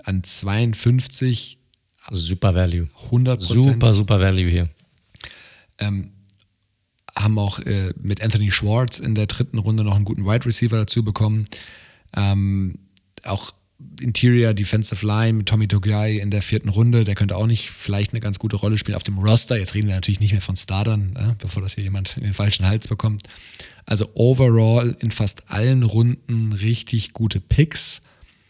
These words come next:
Speaker 1: hingelegt und von uns damals beide mit einer eins minus, glaub ich, aus dem Draft bewertet rausgegangen.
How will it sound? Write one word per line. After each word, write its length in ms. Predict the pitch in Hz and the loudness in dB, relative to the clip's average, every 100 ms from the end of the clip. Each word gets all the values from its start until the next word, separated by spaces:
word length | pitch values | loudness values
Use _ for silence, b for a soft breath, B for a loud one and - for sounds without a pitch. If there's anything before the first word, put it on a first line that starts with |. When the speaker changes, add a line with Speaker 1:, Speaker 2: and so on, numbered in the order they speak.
| b | b
Speaker 1:
hingelegt 720 | - 120 127 127 123 131 - | -2 2 4 4 4 2 0
und 280 | - 120 113 | -2 0 0
von 180 | - 107 | 0 -4
uns 440 | - 117 131 - | 0 2 2 0
damals 560 | - 110 110 107 107 - | -2 -2 0 0 0 -4
beide 560 | - 98 107 117 107 101 | -4 -2 0 2 0 -2
mit 180 | 107 104 | -4 -4
einer 180 | 95 - | -4 -4
eins 400 | 101 101 - - | -2 0 0 4
minus, 380 | 120 135 113 | 6 8 6
glaub 220 | - 110 104 | 2 0 0
ich, 180 | - | -2
aus 80 | - | -6
dem 120 | - | -6
Draft 500 | 95 - 92 - - | -4 -4 -4 -6 -6
bewertet 460 | - 90 82 - - | -8 -6 -8 -10 -10
rausgegangen. 540 | 82 - - - - | -8 -8 -10 -12 -12